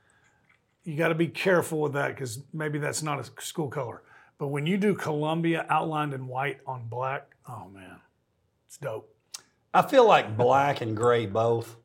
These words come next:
Speaker 2: as a base, you can get away with it
Speaker 1: I think so.
Speaker 2: anywhere.
Speaker 1: I think so. Hey, uh, but that fourteen fourteen,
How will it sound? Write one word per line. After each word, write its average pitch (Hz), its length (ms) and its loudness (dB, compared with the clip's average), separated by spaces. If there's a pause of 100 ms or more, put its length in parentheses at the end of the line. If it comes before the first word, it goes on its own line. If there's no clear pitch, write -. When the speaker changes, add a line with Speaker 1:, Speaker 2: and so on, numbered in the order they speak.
(640)
Speaker 2:
as 113 180 0
a 107 60 2
base, 113 640 2 (420)
you 151 100 -4
can 151 80 2
get 139 140 6
away 120 260 8
with 107 240 0
it 101 180 -4 (140)
Speaker 1:
I 160 80 -2
think 160 160 -2
so. 135 160 -6
Speaker 2:
anywhere. 110 480 -6 (240)
Speaker 1:
I 160 80 -8
think 135 120 -10
so. 113 220 -14 (520)
Hey, 185 480 8
uh, 170 260 6
but 147 200 0
that 208 180 6
fourteen 202 440 4
fourteen, 131 540 -6